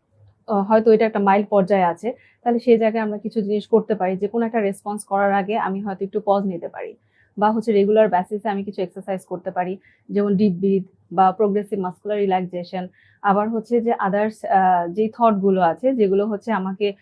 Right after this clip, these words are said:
অনেক বেশি ইম্পালসিভ করে ফেলছে, আমি সেই ইম্পাল-, আমার সেই থটগুলো নিয়ে, আমার ইম্পালসিভিটি কমানোর জন্য আমার থটগুলো নিয়ে আমি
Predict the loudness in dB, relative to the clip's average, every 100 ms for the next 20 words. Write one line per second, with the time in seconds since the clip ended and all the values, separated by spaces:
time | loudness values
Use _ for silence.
0 | _ -4 0 0 0 -2 -2 -2 -2 0
1 | -4 -2 -2 -2 -2 -4 -4 -8 -2 -2
2 | -2 -2 0 2 0 -2 -6 -8 -2 0
3 | 2 2 0 -2 -4 -8 -10 -10 -12 -12
4 | -16 -10 -8 -8 -10 -12 -16 -12 -6 -6
5 | -6 -8 -10 -12